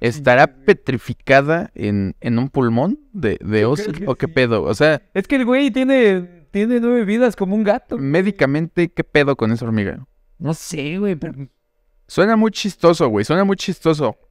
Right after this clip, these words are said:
Speaker 2: No sé, güey.
Speaker 1: Pero, mira, fíjate, güey, te voy a decir algo. Tengo, ah, yo tengo una anécdota, güey.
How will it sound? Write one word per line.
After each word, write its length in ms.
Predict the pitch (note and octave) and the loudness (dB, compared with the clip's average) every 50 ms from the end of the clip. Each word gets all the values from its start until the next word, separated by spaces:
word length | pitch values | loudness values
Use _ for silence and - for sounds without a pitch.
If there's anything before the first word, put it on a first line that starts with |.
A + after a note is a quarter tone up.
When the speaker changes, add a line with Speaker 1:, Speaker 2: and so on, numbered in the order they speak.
| _ _ _ _ | _ _ _ _
Speaker 2:
No 120 | _ D3+ C#3 | _ _ _
sé, 320 | _ _ - D3+ B2+ C3 | _ _ -20 -20 -20 -20
güey. 100 | C3+ C3 | _ 0
Speaker 1:
Pero, 320 | B2 B2+ B2 B2+ B2 A#2+ - | 2 2 4 4 2 2 0
mira, 280 | - C#3 C#3+ C#3+ C3 B2+ | -2 0 2 2 0 2
fíjate, 300 | - D3 C#3 C3+ - A2+ | 2 0 0 0 0 -2
güey, 160 | G2 D#2+ - | -2 -2 -4
te 120 | - - A2+ | -6 -4 -2
voy 80 | A#2 B2+ | -2 0
a 20 | |
decir 160 | B2 C3+ B2+ | 0 2 2
algo. 160 | B2+ B2 A2+ | 2 2 2
Tengo, 180 | F#2 C3 C#3+ - | 0 -2 -4 -2
ah, 120 | - - B2 - - | -4 -4 -6 -6 -6
yo 180 | C3 B2+ D3+ E3 | -2 0 0 0
tengo 140 | G3 G3+ G3+ | 0 0 0
una 120 | F#3+ E3+ | 0 0
anécdota, 440 | C3 A#2+ B2+ B2 A#2+ B2+ B2+ - B2 | 0 0 0 0 0 -2 -2 -2 -4
güey. 180 | A#2+ C3+ A3 | -4 -4 -6